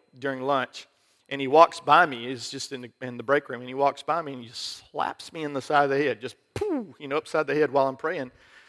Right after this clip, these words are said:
And, uh, he said, "What you praying about, Hale?" I was like, and it turns out, so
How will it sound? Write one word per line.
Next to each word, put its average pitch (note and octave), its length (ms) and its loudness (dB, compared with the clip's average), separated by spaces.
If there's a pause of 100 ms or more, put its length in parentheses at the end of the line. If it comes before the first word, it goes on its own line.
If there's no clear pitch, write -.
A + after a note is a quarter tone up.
(260)
And, C#3 140 0
uh, B2+ 260 2
he C3 80 -10
said, C#3+ 160 -6
"What D3 180 -4
you - 60 -18
praying A#3+ 220 10
about, D3+ 220 8
Hale?" E3+ 220 6 (1500)
I - 60 -14
was B2+ 100 -12
like, B2+ 220 2 (200)
and C3+ 100 -8
it B2+ 120 -16
turns D3 320 -4
out, D#3+ 300 4
so B2+ 180 -6